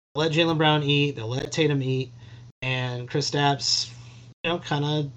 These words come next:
does what he does, is spread the floor out and block shots and maybe s-, take less shots. So, yeah, he, he might not be poised to have that same, um, kind of production in Boston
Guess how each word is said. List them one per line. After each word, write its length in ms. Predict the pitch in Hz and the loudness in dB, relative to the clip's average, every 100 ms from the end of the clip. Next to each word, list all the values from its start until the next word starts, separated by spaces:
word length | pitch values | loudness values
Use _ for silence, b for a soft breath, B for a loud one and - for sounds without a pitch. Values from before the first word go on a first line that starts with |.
| - | -6
does 320 | 135 151 143 | 0 0 0
what 180 | 139 147 | 0 2
he 140 | 151 | 2
does, 340 | 139 165 147 127 | 2 0 0 -2
is 80 | |
spread 240 | - 117 117 | -6 -6 -4
the 80 | 123 | -4
floor 300 | 131 127 139 | -4 0 2
out 240 | 147 147 | 2 0
and 200 | 127 117 - - - | -4 -6 -10 -16 -12
block 260 | 117 127 - | -6 -4 -2
shots 460 | 127 147 151 - | 0 0 -2 -6
and 240 | 123 113 - B B B | -6 -6 -8 B B B
maybe 180 | - 123 | -6 -2
s-, 180 | 143 - - - - - - - - _ _ - | -4 -6 -14 -18 -18 -18 -20 -20 -20 _ _ -4
take 80 | |
less 120 | 165 156 | -2 -2
shots. 360 | - 180 - | -2 -4 -6
So, 500 | - - 139 139 135 123 | -10 -2 2 2 2 -2
yeah, 240 | 156 202 117 - | 0 0 -2 -6
he, 360 | 131 139 147 | -6 -2 -2
he 220 | 143 143 175 | 0 0 2
might 280 | 135 151 | 4 4
not 160 | 156 135 | 4 2
be 300 | 131 123 117 - B B B - | 0 -2 -4 -8 B B B -10
poised 560 | - 160 160 139 135 | 4 8 10 10 8
to 80 | 131 | 2
have 380 | 120 131 123 113 | 0 0 -2 -4
that 200 | 123 113 | -6 -6
same, 480 | - 127 120 120 117 | -4 -4 -4 -6 -6
um, 400 | 117 127 143 - - - - - _ 139 | -6 -6 -8 -10 -18 -20 -20 -20 _ -6
kind 100 | 127 | -6
of 60 | |
production 580 | - 123 123 139 - 123 | -4 -4 0 0 0 0
in 120 | 113 | -2
Boston 600 | 113 127 143 - 117 143 | -2 0 -2 -4 -8 -8